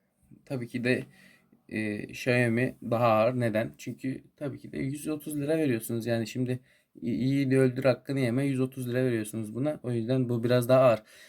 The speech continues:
Bir de bunun, e, bunun videosu değil. O yüzden söyleye-, e, söyleyemem. Şu anda gidip açıp bakamam. Bunun muhtemelen,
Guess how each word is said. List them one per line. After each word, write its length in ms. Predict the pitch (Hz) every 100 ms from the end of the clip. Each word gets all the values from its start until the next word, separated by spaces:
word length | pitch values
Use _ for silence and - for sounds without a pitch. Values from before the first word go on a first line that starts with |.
| _ 131
Bir 100 | 143
de 120 | 147
bunun, 340 | 139 156 - - _ - _ -
e, 400 | 120 117 113 117
bunun 280 | 139 143 143
videosu 340 | 147 147 -
değil. 260 | 160 123 -
O 120 | 139
yüzden 340 | 131 123 135
söyleye-, 500 | 135 139 131 135 143 139
e, 200 | 101 -
söyleyemem. 600 | - - 127 135 127 104
Şu 120 | -
anda 180 | 117 117
gidip 320 | 117 113 -
açıp 240 | 117 - -
bakamam. 480 | 123 139 123 147 - _ _ _ _
Bunun 460 | 131 147 143 147 -
muhtemelen, 720 | 101 131 131 147 127 151